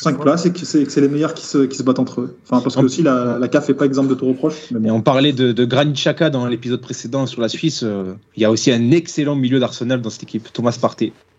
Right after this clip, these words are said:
Speaker 1: Thomas Partey,
Speaker 2: Mais
Speaker 1: exactement.
Speaker 2: c'est ce, c'est ce que je pense Merwan allait dire. C'est, euh, l'équipe, euh, était dans un creux ces dernières années et elle est un, elle est un peu revenue, euh, ces deux, trois dernières années grâce aux binationaux, notamment anglophones.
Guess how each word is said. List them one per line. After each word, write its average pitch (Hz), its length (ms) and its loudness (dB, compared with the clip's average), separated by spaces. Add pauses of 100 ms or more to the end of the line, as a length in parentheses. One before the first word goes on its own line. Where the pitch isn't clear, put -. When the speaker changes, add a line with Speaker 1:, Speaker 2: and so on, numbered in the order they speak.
(180)
Speaker 1:
Thomas 120 260 0
Partey, - 260 0
Speaker 2:
Mais 147 340 4
Speaker 1:
exactement. 123 380 -2
Speaker 2:
c'est 143 200 -4
ce, - 200 -10
c'est - 220 -10
ce - 100 -12
que 147 240 -6
je 135 120 -10
pense 139 240 -10
Merwan 131 260 -6
allait 135 200 -6
dire. 151 280 -6
C'est, 127 240 -10
euh, 127 340 -8
l'équipe, 123 540 -10
euh, 123 380 -10
était 123 180 -16
dans 123 180 -12
un 127 60 -10
creux 139 160 -14
ces 123 140 -14
dernières 120 260 -10
années 175 220 -8 (400)
et 131 60 -8
elle 123 120 -2
est 131 60 -2
un, 127 160 -4 (340)
elle 131 160 -6
est 127 40 -4
un 127 80 -6
peu 160 120 0
revenue, 170 640 0 (160)
euh, 123 320 -10
ces - 160 -14
deux, 127 140 -6
trois 147 200 -6
dernières 131 280 -4
années 151 160 -4
grâce 143 280 -6
aux 143 80 -6
binationaux, 139 520 -10
notamment 135 320 -10
anglophones. 135 400 -8